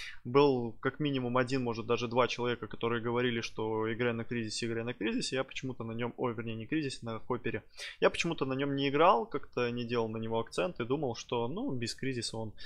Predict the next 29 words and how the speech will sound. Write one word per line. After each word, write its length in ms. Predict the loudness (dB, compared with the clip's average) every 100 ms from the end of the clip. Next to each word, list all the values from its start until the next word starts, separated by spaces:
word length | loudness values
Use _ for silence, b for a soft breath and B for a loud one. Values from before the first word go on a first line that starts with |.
| B -6
такой 260 | -2 -2
себе, 300 | -2 0 0
не 120 | 0
особо 320 | -2 -2 -2 -4
нагибающий 720 | -4 0 4 4 2 -2 -4 B B B -4
и 320 | -2 0 -2
не 100 | -4
особо 320 | -2 0 0
уж, 340 | 0 -2 -4
э, 460 | -2 -2 -2 -4 -6 -6
он 140 | -8
как-то 500 | -6 -8 -6 -4 -4
выделяется, 580 | -4 -2 -2 0 -2 -6
да, 120 | -8
там 340 | -8 -10 -10 -8
не 120 | -8
сильно 240 | -6 -4 -4
он 100 | -6
нагибает, 460 | -8 -2 0 0
да, 120 | -4 -8
то 120 | -8
есть 100 | -10
как 140 | -8
бы 120 | -6
овердрайв 440 | -4 -2 0 0 -2
там 140 | -6 -8
этот 180 | -8 -6
прыгучесть 520 | -6 -4 -6 -8 -6
есть, 240 | -4 -6